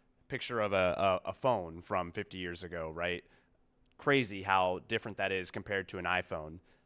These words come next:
Then I saw a picture of the electricity grid from a hundred years ago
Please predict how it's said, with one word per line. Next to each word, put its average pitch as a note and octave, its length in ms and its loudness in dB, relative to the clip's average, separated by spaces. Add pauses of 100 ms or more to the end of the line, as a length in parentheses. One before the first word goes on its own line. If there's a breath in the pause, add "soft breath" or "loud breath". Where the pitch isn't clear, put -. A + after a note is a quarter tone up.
Then A#2 100 0
I B2 60 6
saw A2+ 220 2
a G#2 40 2
picture G#2+ 400 -2
of F#2+ 160 0
the G#2+ 80 -4
electricity B2 540 0
grid F#2 240 -4
from G#2 120 -6
a G2 40 -4
hundred A2 280 -2
years B2+ 220 0
ago F2 380 -4